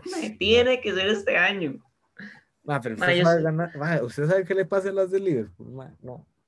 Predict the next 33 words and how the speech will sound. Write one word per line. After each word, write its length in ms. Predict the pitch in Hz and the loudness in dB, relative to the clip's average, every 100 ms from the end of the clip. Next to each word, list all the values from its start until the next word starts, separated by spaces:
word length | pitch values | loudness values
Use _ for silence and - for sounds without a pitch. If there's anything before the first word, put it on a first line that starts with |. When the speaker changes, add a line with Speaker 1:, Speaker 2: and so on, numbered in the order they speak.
| _ | _
Speaker 2:
yo 120 | 123 | -8
no 140 | 123 135 | -6 -2
le 140 | 135 | -2
deseo 260 | 113 135 127 | -2 -4 -4
eso 140 | 117 | -6
a 40 | 117 | -8
nadie. 380 | 110 113 110 - _ _ _ _ _ _ 330 330 _ _ _ _ _ _ | -6 -6 -8 -14 _ _ _ _ _ _ _ _ _ _ _ _ _ _
Speaker 1:
De 240 | 123 117 | -14 -10
ahí. 180 | 113 113 _ _ _ | -10 -12 _ _ _
Speaker 2:
No 160 | 113 113 | -14 -8
pueden 240 | 123 117 | -6 -6
celebrar 420 | 117 120 104 107 117 | -8 -12 -10 -8 -8
el 200 | 110 92 | -8 -12
título. 360 | 110 - 104 - _ _ _ _ _ _ | -16 -16 -20 -20 _ _ _ _ _ _
Speaker 1:
De 200 | 139 123 | -8 -2
ahí. 300 | 120 127 - _ _ _ _ _ _ _ _ _ - - | -2 -2 -8 _ _ _ _ _ _ _ _ _ -16 -4
Le, 220 | 123 120 | 0 2
le 100 | 120 | 2
tocará, 540 | 127 123 117 127 175 | 0 -2 0 2 2
ma, 120 | 160 | 0
es 120 | 151 - | -2 -2
que 100 | 170 | -4
tiene 420 | 170 175 202 226 | 0 2 2 2
que 120 | 175 | -2
ser 240 | - 160 | 0 2
este 320 | 180 185 - 160 | 2 2 -2 -2
año, 320 | 170 190 147 | -2 -4 -6
ma, 180 | 117 - | -6 -6
tiene 500 | 139 165 185 208 226 | 0 2 4 4 2
que 120 | 165 | -2
ser 180 | 135 156 | -4 -2
este 260 | 165 - - | -4 -6 -10
año. 320 | - - - | -10 -12 -18